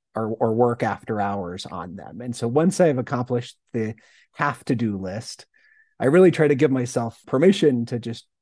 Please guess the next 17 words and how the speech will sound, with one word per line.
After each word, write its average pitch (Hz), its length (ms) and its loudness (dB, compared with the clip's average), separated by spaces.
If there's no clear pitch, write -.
relax 107 600 -4
and 101 300 -8
be 113 120 -2
present 107 520 -6
and 104 80 -6
enjoy 101 560 -6
time 113 340 -2
with 104 160 -8
my 101 140 -6
family 98 500 -8
in 95 160 -10
the 95 200 -14
evenings 175 520 4
and 135 80 0
weekends. 151 420 0
And 156 100 -2
I, 160 140 -6